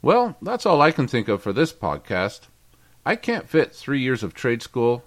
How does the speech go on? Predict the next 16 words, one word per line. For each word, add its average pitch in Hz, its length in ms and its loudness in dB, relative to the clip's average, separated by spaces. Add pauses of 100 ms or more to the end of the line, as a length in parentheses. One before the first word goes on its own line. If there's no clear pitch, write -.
a 92 80 -6
five-year 120 420 2
apprenticeship, 117 720 -2
and 98 100 -4
a 95 60 -2
nine 123 260 0
hundred 139 280 -2
and 101 100 -4
fifty-three 131 500 -6
page 113 380 -4
code 151 280 -2
book 90 340 -2
into 147 320 -2
a 104 40 -2
single 104 300 -4
podcast, 95 680 -4